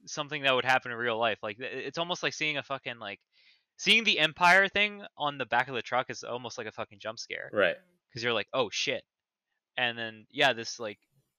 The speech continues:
Speaker 1: really friendly dude who is just like, "Oh, he's, he's a, s-, sides with the Empire because they bring stability," or whatever.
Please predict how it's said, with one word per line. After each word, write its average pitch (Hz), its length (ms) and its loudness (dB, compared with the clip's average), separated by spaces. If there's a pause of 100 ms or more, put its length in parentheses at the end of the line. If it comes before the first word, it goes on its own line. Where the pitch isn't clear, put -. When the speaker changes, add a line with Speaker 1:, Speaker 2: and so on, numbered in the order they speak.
Speaker 1:
really 143 280 -4
friendly 160 360 -2
dude 151 400 -2
who 117 420 -8
is 110 180 -8
just 107 180 -12
like, 101 160 -4
"Oh, 107 240 0
he's, 101 380 -12 (920)
he's 101 240 -14
a, 101 240 -6 (560)
s-, - 160 -20 (220)
sides 107 400 -2
with - 80 -20
the 117 100 -8
Empire 120 420 0
because 98 260 -14
they 104 80 -10
bring 110 200 -16
stability," 131 460 -6
or 110 60 -6
whatever. 120 360 -6